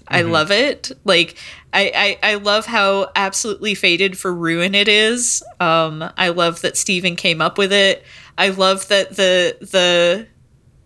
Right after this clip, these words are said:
Speaker 1: older kids are so desperate <laughs> that they went along with it.
Speaker 2: Right. I love how everybody gives Ronaldo shit about, "Yeah, for real, you've got, yeah, you've got a for real girlfriend." Even
Speaker 1: Yeah.
Speaker 2: Petey is like, "Pfft."
Speaker 1: Yeah.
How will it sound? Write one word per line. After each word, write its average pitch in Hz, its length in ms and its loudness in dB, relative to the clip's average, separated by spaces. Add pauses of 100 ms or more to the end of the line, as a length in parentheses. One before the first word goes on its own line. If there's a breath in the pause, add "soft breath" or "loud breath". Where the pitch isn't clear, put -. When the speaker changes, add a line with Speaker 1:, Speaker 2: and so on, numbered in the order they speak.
(140)
Speaker 1:
older 208 340 2
kids 208 460 0
are 185 180 2
so 190 240 2
desperate 185 680 0
<laughs> - 20 -20
that 208 240 -2
they 226 200 2 (140)
went 202 140 -2
along 165 500 0
with 254 220 -2
it. 302 340 0
Speaker 2:
Right. 135 260 0 (280 loud breath)
I 160 80 2
love 170 200 2
how 151 140 0
everybody 147 560 2
gives 135 260 2
Ronaldo 120 460 0
shit - 480 2
about, 123 260 0
"Yeah, 113 340 2
for - 220 -6
real, 123 240 0
you've 104 200 -6
got, - 160 -6
yeah, 127 160 2
you've 120 180 -2
got 127 140 2
a 110 60 0
for 113 140 -6
real 107 220 -4
girlfriend." 113 540 -2 (140)
Even 196 320 4
Speaker 1:
Yeah. 165 180 0
Speaker 2:
Petey 175 320 2
is 170 160 0
like, 127 320 0
"Pfft." 214 1120 -6
Speaker 1:
Yeah. 214 280 2